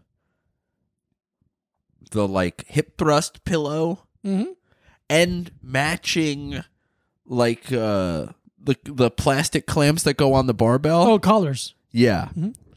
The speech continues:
Speaker 1: All pink.
Speaker 2: <clears throat> Wow, good for her.
Speaker 1: Yeah, 'cause I was like, "Pink collars," and then I was like, "Oh, she's had the duffel bag."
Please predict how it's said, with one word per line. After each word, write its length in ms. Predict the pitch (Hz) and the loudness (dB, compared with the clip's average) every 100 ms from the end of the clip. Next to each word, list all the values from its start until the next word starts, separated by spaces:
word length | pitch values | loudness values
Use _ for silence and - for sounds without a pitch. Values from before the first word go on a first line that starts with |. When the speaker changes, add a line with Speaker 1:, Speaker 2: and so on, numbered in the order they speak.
| - - - | -20 -4 2
Speaker 1:
All 200 | 123 131 | 4 4
pink. 480 | - 131 110 - | 0 -2 -4 -4
Speaker 2:
<clears throat> 500 | 262 285 254 247 147 - - | -4 -2 2 2 0 -6 -2
Wow, 240 | 453 523 - | 0 0 0
good 140 | 440 | 0
for 120 | 440 | 4
her. 300 | 359 453 160 117 | 4 4 2 4
Speaker 1:
Yeah, 240 | 151 135 | 4 4
'cause 200 | - 147 | 2 2
I 80 | 160 | 4
was 100 | 165 | 4
like, 180 | 131 - | 2 -2
"Pink 220 | 277 294 | -8 -6
collars," 640 | - 156 254 123 92 104 | -2 2 4 4 2 0
and 140 | 120 120 | 0 2
then 80 | 120 | 4
I 120 | 113 | 4
was 140 | 107 | 2
like, 320 | 107 87 - _ _ _ _ _ _ - | 2 0 -4 _ _ _ _ _ _ -4
"Oh, 300 | 98 101 104 | 0 2 2
she's 240 | - 90 | 0 -6
had 140 | 101 - | -6 -8
the 80 | - | -8
duffel 260 | - - | -12 -12
bag." 480 | - - - - - | -12 -12 -14 -20 -20